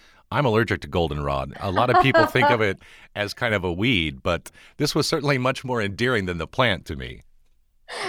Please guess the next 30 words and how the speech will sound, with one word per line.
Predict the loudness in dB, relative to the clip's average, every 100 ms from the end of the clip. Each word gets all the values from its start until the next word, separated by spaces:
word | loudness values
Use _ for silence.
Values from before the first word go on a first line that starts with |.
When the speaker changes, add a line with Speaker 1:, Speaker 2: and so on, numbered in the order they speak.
| -2
Speaker 2:
That's | -2 -2
funny. | 0 2 4
A | 4
lot | 4 2
of | 0
people | -4 -2 0
are, | 0 2
are, | -2 0
are | 0
like, | 2 2 2
"Your | 2
book | 4 2
cover | 2 2 2
makes | -2 -4 -6 -8
me, | -6 -6 -6 -2
my | 0 2
eyes | 2 0 0
water, | -2 0 0 -2
and | -4
I |
Speaker 1:
<laughs> | -6 -8
Speaker 2:
feel | -2 0 2 2
a | 0
sneeze | 0 0 0 -2 -4
coming | -2 0 -2
on." | 0 0 -2 -4
And | -8
I'm | -6
like, | -4
"Oh, | 0 0 0 0 0 0 -4